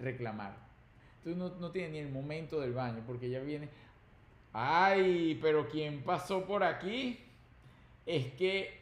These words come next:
esto, bueno, no, es que ahorita viene la mamá tuya a pasarle un trapito a esto acá", y uno, "Ajá".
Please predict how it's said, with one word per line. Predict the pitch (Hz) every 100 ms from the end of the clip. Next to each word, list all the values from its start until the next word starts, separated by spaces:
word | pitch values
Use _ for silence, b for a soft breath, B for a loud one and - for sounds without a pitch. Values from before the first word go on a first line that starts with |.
| -
esto, | - 165 135 - 196 208
bueno, | 180 165 180
no, | 190
es | 233
que | 202
ahorita | 190 185
viene | 202 214 233
la | 233
mamá | 180 160 156 156
tuya | 226 226 156 147
a | 139
pasarle | 135 147 156 165 180
un | 196 185 -
trapito | 190 185 185 185 185 180
a | 170
esto | 170 123 - 180
acá", | 165 165 135
y | 123
uno, | 123 127 101 - 185 220 254
"Ajá". | - 98 143